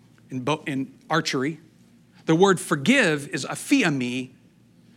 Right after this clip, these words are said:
which means it's an archery term as well. This, the term for sin is an archery term, to miss the mark. And the, and the term for forgive is an archery term,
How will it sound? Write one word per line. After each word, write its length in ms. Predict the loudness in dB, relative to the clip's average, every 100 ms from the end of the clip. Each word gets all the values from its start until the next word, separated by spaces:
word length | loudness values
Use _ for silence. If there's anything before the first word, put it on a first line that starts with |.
| _ _
which 240 | -2 -2 0
means 400 | 2 2 0 -2
it's 200 | -4 -4
an 80 | 0
archery 300 | 0 2 0
term 260 | 0 0 0
as 100 | 2
well. 180 | 0
This, 200 | 0 -4
the 160 | -2 -4
term 280 | 2 4 4
for 140 | 2
sin 400 | 0 2 4 4
is 180 | 2 -2
an 80 | -2
archery 300 | -2 -2 -4
term, 380 | -2 -2 -4 -6 _ _ _ _ _ _ _
to 60 | -4
miss 160 | -4 0
the 80 |
mark. 300 | 2 2 -2 -16 _ _ _ _ _ -2
And 120 | 2
the, 180 | 2 0 0
and 160 | 0 0
the 60 |
term 300 | 0 2 2
for 180 | 2 0
forgive 680 | 0 -4 2 4 6 2 -2
is 160 | -4
an 80 | -2
archery 300 | 0 0 0
term, 340 | 0 0 -2